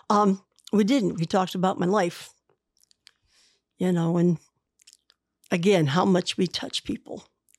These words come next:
and don't know it. People are watching us. You know, what are we gonna show 'em?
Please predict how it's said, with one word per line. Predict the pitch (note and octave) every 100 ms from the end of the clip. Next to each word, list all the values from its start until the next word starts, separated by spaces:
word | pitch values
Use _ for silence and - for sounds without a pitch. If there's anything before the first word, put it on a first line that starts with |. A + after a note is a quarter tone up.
| -
and | F3+
don't | E3 E3
know | E3+ E3
it. | B2+ - - _ _ _ _ _ _ _ _ - _ -
People | G#3+ G#3 G3+
are | E3
watching | E3+ E3+ - F3 E3+
us. | E3 - - _ _ _ _ _ _ _ _ _ _ _ _
You | C4 F#3
know, | F3+
what | F3+ G3
are |
we | F#3
gonna | F3+ F3
show | D#3+ F#3 E3+
'em? | D#3+